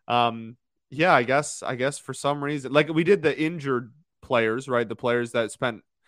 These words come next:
a majority of the season or ended the season on the I L, and there, there were pitchers on, a lot of pitchers on there, obviously, but the only healthy pitcher we've done is Tyler Alexander. So that's on me.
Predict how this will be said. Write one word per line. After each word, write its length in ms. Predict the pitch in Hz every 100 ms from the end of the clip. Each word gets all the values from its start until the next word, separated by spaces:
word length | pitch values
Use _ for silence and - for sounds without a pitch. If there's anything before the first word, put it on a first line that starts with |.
| _ _
a 60 | 127
majority 400 | 139 127 135 139
of 60 | 127
the 60 |
season 300 | 120 127 123
or 100 | 117
ended 260 | 110 123 120
the 80 | 117
season 320 | - 117 117
on 100 | 110
the 140 | 110
I 220 | 110 107 107
L, 260 | 117 113
and 100 | 107
there, 200 | 117 113
there 100 | 113
were 80 | 113
pitchers 380 | - 135 123 117
on, 160 | 107 87
a 60 |
lot 280 | 98 120 120
of 80 | 104
pitchers 320 | 113 107 104
on 140 | 101
there, 240 | 101 117 110
obviously, 480 | 104 104 101 110 101
but 160 | 107 - _ _ _ _ _ _ _ _ _ _ - -
the 100 | 120
only 220 | 147 151
healthy 480 | - 127 139 143 131
pitcher 340 | 135 127 120
we've 220 | 107 98
done 340 | 110 104 90 85 _ _ _ _ _ _ _ _
is 440 | - 95 92 - - _
Tyler 240 | 113 104 98
Alexander. 540 | 95 92 98 82 78
So 240 | - 113 107
that's 240 | 147 185
on 180 | 196 151
me. 300 | 147 95